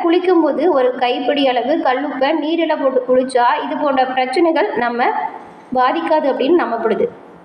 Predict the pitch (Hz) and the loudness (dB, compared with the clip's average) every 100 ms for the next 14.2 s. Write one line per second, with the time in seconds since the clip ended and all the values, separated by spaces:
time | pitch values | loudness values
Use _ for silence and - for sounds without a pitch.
0 | - - - - - 359 359 339 311 277 | -20 -20 -20 -12 -2 0 2 0 0 0
1 | 294 320 311 277 269 247 269 233 226 240 | 0 2 0 0 0 0 0 0 0 0
2 | 269 277 302 - 262 262 240 247 247 285 | 0 0 2 2 2 2 0 0 -2 0
3 | 254 226 226 262 247 214 262 233 240 226 | 0 0 -2 -2 -2 0 0 0 2 0
4 | 277 277 277 285 277 262 277 285 277 233 | 0 0 2 4 4 2 2 4 4 4
5 | - 220 - - - 240 - 226 226 262 | 0 -2 -2 -2 0 0 2 2 2 2
6 | 285 320 320 220 269 277 349 - 294 330 | 2 0 0 -2 -2 0 0 0 0 0
7 | 330 311 - 220 247 320 254 302 302 269 | 0 0 0 0 0 0 0 0 -2 -2
8 | 269 277 262 233 247 214 214 226 220 466 | -2 0 0 0 0 0 0 0 0 -2
9 | - - - 247 262 262 233 480 - - | -4 -12 -4 -2 0 0 0 0 -2 -6
10 | - - 320 381 415 359 311 262 254 269 | -10 -2 2 2 2 2 0 0 0 0
11 | 311 285 247 226 214 208 - - - - | 0 0 0 0 0 0 -2 -6 -12 -18
12 | - - 269 302 330 359 359 370 339 285 | -10 -2 0 2 2 2 4 4 2 0
13 | - 262 254 - 254 233 233 269 233 202 | 0 2 2 0 0 0 0 -2 -2 -2
14 | - | -4